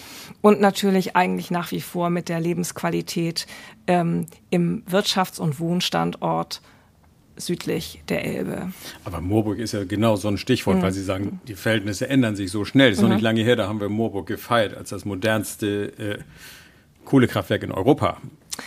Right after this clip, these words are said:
Speaker 1: Richtig.
Speaker 2: Und, äh, jetzt ist es schon wieder weg.
Speaker 1: Richtig. Also wir sehen das auch, du-, wir bewerten das auch durchaus mit einem,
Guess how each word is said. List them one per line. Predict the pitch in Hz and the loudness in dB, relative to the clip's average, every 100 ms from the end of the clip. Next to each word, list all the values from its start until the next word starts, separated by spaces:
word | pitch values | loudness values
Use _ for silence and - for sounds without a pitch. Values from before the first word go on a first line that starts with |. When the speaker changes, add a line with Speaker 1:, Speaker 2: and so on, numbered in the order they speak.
| - - - | -16 -10 2
Speaker 1:
Richtig. | 285 214 180 | 6 6 4
Speaker 2:
Und, | 107 - | 0 0
äh, | |
jetzt | 120 - | -2 0
ist | 104 | -4
es | 90 | -4
schon | 92 | -4
wieder | 98 | -2
weg. | 110 - - - | -2 -4 -20 0
Speaker 1:
Richtig. | 220 220 175 - | 2 2 -2 0
Also | 185 190 170 190 | 0 0 -4 -8
wir | 190 190 196 | -2 2 4
sehen | 185 214 233 | 6 6 6
das | 208 - | 4 2
auch, | 202 196 | 2 2
du-, | 208 196 190 | -2 -2 0
wir | 185 | 0
bewerten | 185 185 214 214 | 0 2 2 2
das | 202 185 | 0 -2
auch | 185 | -4
durchaus | 190 175 196 202 - | -4 -4 4 4 4
mit | 196 | 0
einem, | 190 190 190 | 4 4 4